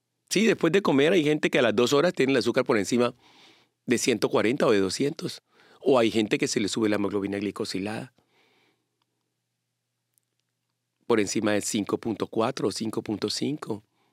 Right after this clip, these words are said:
o cinco punto siete. O sea, la enfermedad te viene haciendo coquito, digo yo, te viene avisando de que las cosas no andan mal. Y no es por un examen de sangre,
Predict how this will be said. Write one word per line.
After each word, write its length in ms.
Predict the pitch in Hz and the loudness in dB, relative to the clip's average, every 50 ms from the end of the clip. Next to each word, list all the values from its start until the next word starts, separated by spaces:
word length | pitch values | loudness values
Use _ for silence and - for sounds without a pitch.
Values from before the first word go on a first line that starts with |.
| _ | _
o 100 | - 113 | -4 -2
cinco 280 | 104 - 107 98 - 107 | -2 0 -2 -2 -2 -4
punto 300 | - - 110 98 - 95 | -4 -4 -4 -4 -4 -6
siete. 480 | - - - 120 123 - - 135 120 - _ _ _ _ _ _ _ _ _ _ _ - - | -6 -4 -4 -4 -4 -6 -8 -12 -14 -14 _ _ _ _ _ _ _ _ _ _ _ -18 -12
O 80 | - 110 | -8 -4
sea, 240 | - 123 120 117 - - _ _ _ _ _ _ _ _ _ _ _ | -2 0 -2 -2 -4 -8 _ _ _ _ _ _ _ _ _ _ _
la 160 | - 117 113 | -2 0 0
enfermedad 440 | 110 107 - 104 104 101 98 101 98 | 0 0 0 0 0 0 0 -2 -2
te 120 | - 135 | -2 -2
viene 260 | 123 120 127 127 135 131 | -2 -2 -2 -2 -2 -2
haciendo 380 | 127 - 139 127 123 131 127 | -2 -2 -2 -2 -2 -2 -2
coquito, 480 | - 135 - - - 170 - - 104 98 | -2 -4 -4 -4 -6 -8 -6 -4 -4 -2
digo 260 | 92 101 98 101 101 | -2 0 0 0 0
yo, 240 | 95 101 98 92 - - - - - - _ _ | 0 0 -2 -4 -6 -10 -18 -20 -20 -20 _ _
te 120 | 135 110 | 0 2
viene 220 | 104 104 110 113 | 2 2 2 2
avisando 600 | 113 113 107 98 - - 139 147 156 165 127 107 | 2 2 0 0 0 0 -2 -2 0 0 2 2
de 120 | 104 101 98 | 2 2 0
que 120 | - 104 | -2 -2
las 160 | 98 98 98 | -4 -4 -6
cosas 300 | - - 110 90 117 110 | -8 -8 -8 -8 -6 -6
no 120 | 101 107 104 | -4 -2 -2
andan 220 | 98 98 101 98 | -2 -2 -4 -4
mal. 320 | 101 101 101 101 98 95 - _ _ _ _ _ _ _ _ _ _ _ _ _ _ _ _ _ _ _ _ _ _ _ _ _ | -4 -4 -4 -4 -6 -8 -12 _ _ _ _ _ _ _ _ _ _ _ _ _ _ _ _ _ _ _ _ _ _ _ _ _
Y 100 | - 117 | -4 -2
no 120 | 113 113 123 | 0 0 0
es 80 | 120 | 0
por 160 | - 147 135 | 0 0 0
un 80 | 131 131 | 0 -2
examen 340 | 123 - - 131 120 120 117 | -4 -4 -6 -6 -4 -4 -4
de 80 | 110 | -4
sangre, 440 | 101 - 117 110 104 101 104 101 - | -4 -4 -4 -4 -4 -4 -4 -6 -8